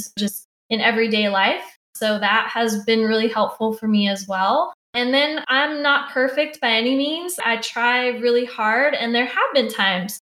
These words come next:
where things have come up and students have felt safe enough to bring it up to me that there was potentially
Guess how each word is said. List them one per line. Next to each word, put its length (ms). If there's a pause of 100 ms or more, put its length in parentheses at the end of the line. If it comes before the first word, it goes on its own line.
where 140
things 320
have 180
come 240
up 220
and 160
students 440
have 440
felt 240
safe 400
enough 300 (160)
to 320
bring 200
it 80
up 200
to 120
me 260
that 220
there 180
was 340
potentially 880